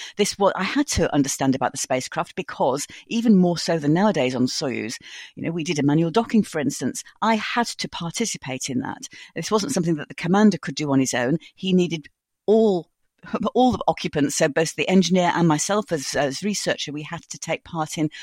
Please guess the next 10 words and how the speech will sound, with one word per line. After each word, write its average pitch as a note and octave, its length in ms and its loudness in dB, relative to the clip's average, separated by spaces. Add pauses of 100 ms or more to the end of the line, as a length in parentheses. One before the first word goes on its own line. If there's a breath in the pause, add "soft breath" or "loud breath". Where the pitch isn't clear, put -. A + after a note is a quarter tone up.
(140 loud breath)
the D#3 140 -8
operations D#3+ 600 -4
of C#3+ 120 -8
that - 160 -6
spacecraft - 640 -6
during D#3+ 260 0 (140 loud breath)
all G#3 180 2
sorts - 380 -4
of C#3+ 100 -10
different, - 460 -2